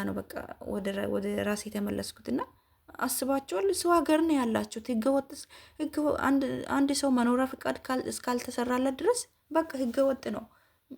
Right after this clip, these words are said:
እና እኔ በጣም <laughs> ነበር የሚያሳስበኝ የምር። የዛሬ አምስት ወር ነው ምናምን አካባቢ ነበር የተሰራልኝ። እንግዲህ ስንት አራት አመ-፣ አራ-፣ ይቅርታ አንድ አመት ከአራት ወር አልፎበት እንግዲህ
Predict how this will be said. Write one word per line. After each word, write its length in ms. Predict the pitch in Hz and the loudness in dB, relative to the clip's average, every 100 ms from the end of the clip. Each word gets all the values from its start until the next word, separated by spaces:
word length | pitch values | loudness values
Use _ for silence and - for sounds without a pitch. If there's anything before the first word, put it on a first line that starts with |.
| _ _ _ _ 269 | _ _ _ _ -6
እና 80 | 381 - - - 208 208 208 - | -6 -6 -18 -6 -4 -2 -4 -2
እኔ 140 | 254 277 | 2 4
በጣም 260 | 254 254 247 | 2 4 6
<laughs> 100 | 262 | 8
ነበር 260 | 214 220 | 8 6
የሚያሳስበኝ 720 | 214 226 220 233 226 220 226 | 6 4 2 -2 -4 -2 0
የምር። 260 | 226 254 330 | 0 -2 -2
የዛሬ 340 | 233 214 214 214 220 214 - - - | -2 0 0 2 0 -2 -6 -14 -2
አምስት 380 | 214 208 214 220 | 2 2 0 0
ወር 140 | 220 | 2
ነው 140 | 277 240 | 2 2
ምናምን 440 | 196 190 196 - | 0 -2 -2 -4
አካባቢ 400 | 208 - 202 196 190 | -6 -4 -2 -2 -2
ነበር 280 | 190 196 190 | -4 -2 -2
የተሰራልኝ። 680 | 190 208 - 208 - 214 | -2 -6 -6 -6 -6 -4
እንግዲህ 320 | 214 214 403 - - - - | -2 0 -2 -4 -12 -18 -8
ስንት 320 | 247 233 220 - - - | -2 -2 -4 -14 -18 -2
አራት 340 | 220 220 233 - | 2 2 0 -4
አመ-፣ 200 | 226 214 202 208 - | -2 -2 -2 -4 -6
አራ-፣ 220 | 214 208 | -6 -4
ይቅርታ 360 | 214 - 214 302 - - - | -6 -8 -8 -6 -8 -10 -4
አንድ 220 | 214 233 226 | 0 2 2
አመት 240 | 226 247 | 0 -2
ከአራት 460 | - 196 208 208 - | -4 -2 -2 -4 -4
ወር 140 | 214 | 0
አልፎበት 680 | 196 202 - 202 196 359 - - _ - | 0 0 -2 -4 -4 -8 -10 -20 _ -14
እንግዲህ 400 | 196 202 214 | -10 -8 -6